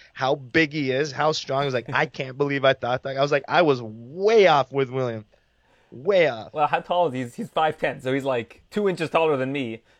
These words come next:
Speaker 2: He's probably an inch taller than Gastelum, basically. So, and, and Gastelum surprises you that he's a middleweight. And th-, William
Speaker 1: Unreal.
Speaker 2: Knight is, but the guy's just built like a, he's built like a house.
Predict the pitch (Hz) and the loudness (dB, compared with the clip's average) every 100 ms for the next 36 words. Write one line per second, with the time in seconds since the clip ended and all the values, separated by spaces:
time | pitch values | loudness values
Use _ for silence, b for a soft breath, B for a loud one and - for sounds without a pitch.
0 | - 202 196 214 185 170 175 170 165 156 | -10 0 4 6 6 4 0 2 2 2
1 | 143 127 131 135 110 95 98 101 - 92 | 2 4 4 2 -6 -12 -14 -14 -16 -18
2 | 98 123 120 123 135 127 151 165 - 131 | -8 -4 -4 -4 -6 0 4 4 2 -4
3 | 123 135 131 120 127 117 139 123 113 107 | 2 4 4 2 -8 -6 -6 -4 -2 -2
4 | 104 101 - b b b - - 139 135 | -2 -6 -10 b b b -14 -12 -10 -10
5 | - 139 180 139 165 156 113 110 117 147 | -4 -2 0 2 4 2 0 -10 -8 -8
6 | 147 - 190 123 110 135 180 131 113 113 | -10 -4 -4 -4 -10 -6 -4 -4 -6 -6
7 | 156 - 160 135 143 220 - - - | -8 -10 -8 -6 -4 -4 -4 -12 -20